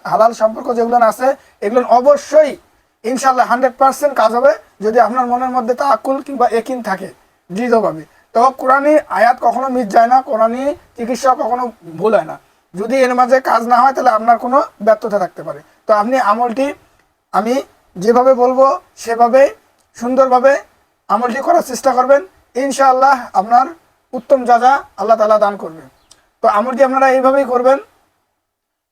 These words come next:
প্রতিদিন সকাল এবং সন্ধ্যা একই নিয়মে আপনি সকালে পড়বেন একশো বার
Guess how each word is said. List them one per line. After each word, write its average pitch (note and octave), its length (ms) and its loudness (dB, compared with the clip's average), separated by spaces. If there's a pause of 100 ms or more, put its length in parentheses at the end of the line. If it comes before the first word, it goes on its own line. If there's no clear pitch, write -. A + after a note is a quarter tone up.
প্রতিদিন B3+ 420 -2 (480)
সকাল C4+ 440 4 (280)
এবং A#3+ 320 0 (320)
সন্ধ্যা A#3 400 -2 (540)
একই A3 260 0
নিয়মে B3+ 360 0 (440)
আপনি A3 220 -6
সকালে F4+ 380 0
পড়বেন C4 300 2
একশো A3+ 300 0
বার C4+ 160 4